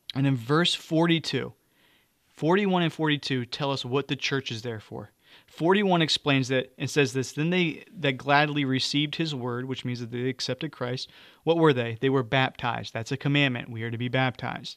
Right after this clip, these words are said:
Does that have any outcome on our salvation? No, but it's a commandment. You should be baptized. "And the same day they were added unto them about three thousand souls." That's a pretty, pretty good-sized church.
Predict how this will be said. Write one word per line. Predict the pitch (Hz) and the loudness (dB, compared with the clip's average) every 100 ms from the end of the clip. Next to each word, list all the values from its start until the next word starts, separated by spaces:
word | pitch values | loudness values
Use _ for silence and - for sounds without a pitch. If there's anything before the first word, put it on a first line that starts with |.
| - | -12
Does | 113 | -8
that | 123 | -4
have | 127 127 | -2 0
any | 135 135 | 2 2
outcome | 135 135 139 | 2 2 0
on | 139 | 2
our | 139 | 0
salvation? | 143 143 143 135 127 120 | 0 2 2 0 -6 -6
No, | 123 135 117 110 | 0 2 0 -2
but | 113 | -8
it's | 110 127 | -6 -6
a | |
commandment. | - 147 147 143 117 - 110 | 0 4 6 4 2 -4 -8
You | |
should | 107 123 | -6 -2
be | 131 | 0
baptized. | 139 135 135 - 110 - - _ - - - - | 4 4 2 -4 -6 -8 -16 _ -20 -20 -20 -4
"And | 139 | -2
the | 135 | 2
same | 160 165 190 | 4 6 6
day | 160 135 | 6 6
they | 127 135 | 6 4
were | 135 - | 4 2
added | 135 151 | 2 4
unto | 151 151 | 2 0
them | 143 131 | 0 0
about | 123 127 127 | 2 0 0
three | - 135 139 | -2 -2 0
thousand | 135 - 139 135 127 127 | -2 -2 0 2 2 -2
souls." | - 127 135 - | -4 -6 -10 -14
That's | 127 | -14
a | 143 | -8
pretty, | 170 156 131 - _ - _ _ | 0 0 0 -4 _ -20 _ _
pretty | 151 131 | -2 0
good-sized | 135 117 113 - | 0 0 -2 -6
church. | - - | -12 -14